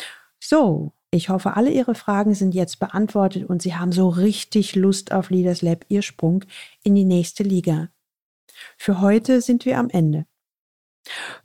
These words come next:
Tun Sie mir noch kurz einen Gefallen und seien Sie eine Unterstützung für jemanden. Für wen in Ihrem Bekannten- oder Kollegenkreis könnte diese Podcast-Episode spannend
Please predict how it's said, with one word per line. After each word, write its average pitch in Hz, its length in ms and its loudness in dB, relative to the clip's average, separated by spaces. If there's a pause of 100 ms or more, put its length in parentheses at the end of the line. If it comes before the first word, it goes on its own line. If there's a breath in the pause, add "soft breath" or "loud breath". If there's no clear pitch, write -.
Tun 311 220 6
Sie 330 100 2
mir 311 120 6
noch 254 140 2
kurz 214 280 -2
einen 190 240 0
Gefallen 220 500 2
und 196 140 -2
seien 190 260 -2
Sie 190 100 -4
eine 180 220 -2
Unterstützung 180 640 -4
für - 140 -6
jemanden. 165 440 -4
Für 208 260 0
wen 302 200 6
in 226 120 2
Ihrem 175 240 0
Bekannten- 240 500 -4
oder 180 160 0
Kollegenkreis 202 800 -2
könnte 185 300 -2
diese 233 280 0
Podcast-Episode 165 1120 -6
spannend 220 600 2